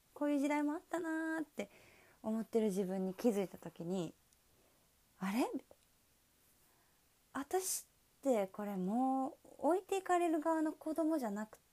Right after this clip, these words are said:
て、トラックに喜んで乗っていく方の大人なんや」って思ったんですよ。すごい。ふと。今やったらわかるもん。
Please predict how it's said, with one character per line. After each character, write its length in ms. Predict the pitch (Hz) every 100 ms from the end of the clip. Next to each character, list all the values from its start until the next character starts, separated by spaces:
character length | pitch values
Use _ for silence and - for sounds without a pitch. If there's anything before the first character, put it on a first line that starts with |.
| -
て、 340 | 190 170 160 - _ _ _ _ _ _ _ _ _ -
ト 100 | 330
ラ 80 |
ッ 120 | 480 -
ク 100 | 349
に 100 | 269
喜 300 | 330 349 311
ん 20 |
で 80 | 208
乗 140 | 226
っ 20 |
て 160 | - 294
い 60 |
く 120 | 294 302
方 200 | 294 214
の 160 | 170
大 40 | 165
人 160 | 208 214 285
な 120 | 302
ん 140 | 208 170
や」 120 | 156 135 _ _ _ _ _
っ 20 |
て 120 | - 214
思 160 | 220
っ 80 | 233
た 120 | -
ん 60 | 185
で 80 | 170
す 140 | -
よ。 140 | 156 165 _ _ _ _ _ _ _ _ _ _ -
す 80 | 180
ご 180 | 170 165
い。 80 | - _ _ _ _ _ _ _ _
ふ 120 | - -
と。 220 | - - _ _ _ _ _ _ _ _ _ _ - - - - _ _ _ _ _ _ _ -
今 240 | 359 403 480
や 80 | 370
っ 40 |
た 100 | 277
ら 80 | 214
わ 120 | 247
か 120 | -
る 200 | 480 480
も 80 |
ん。 80 | 247